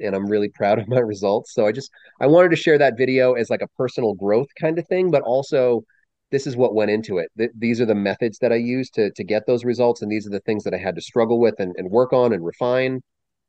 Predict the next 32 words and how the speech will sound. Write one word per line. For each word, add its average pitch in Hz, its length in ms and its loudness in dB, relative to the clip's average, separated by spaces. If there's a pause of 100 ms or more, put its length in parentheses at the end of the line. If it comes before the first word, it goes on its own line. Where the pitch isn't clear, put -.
to 127 60 -8
get 113 220 -2
to 120 80 0
a 104 80 -2
point 101 220 -2
where 92 100 -2
I 90 60 -2
felt 92 340 -2 (480)
confident, 107 560 -6 (220)
uh, 80 160 -6
with 78 180 -8
them. 71 260 -16 (280)
Um, 82 160 -10
especially, 110 380 -2
like, 92 180 -6
sharing 104 340 0
a 95 60 -2
video 92 320 0
of 78 100 -6
me 85 80 -6
performing 92 480 -2
one. 78 160 -4
Sometimes 160 380 2
that 165 120 2
takes 170 200 -2
a 156 60 2
lot 139 240 4
of, 139 180 4
like, 107 260 2 (720)
uh, 107 540 2
like, 147 160 0
like 165 160 2